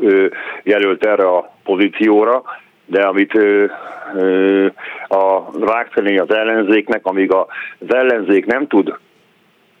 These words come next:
ö, egy megfelelő, ö, háttérbázis kiépíteni,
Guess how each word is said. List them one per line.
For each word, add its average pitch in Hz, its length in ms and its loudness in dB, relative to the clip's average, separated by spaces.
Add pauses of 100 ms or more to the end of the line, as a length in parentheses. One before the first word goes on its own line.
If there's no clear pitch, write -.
ö, 92 600 0 (280)
egy 117 140 0
megfelelő, 98 840 0 (880)
ö, 95 500 2
háttérbázis 104 920 -2
kiépíteni, 101 800 -2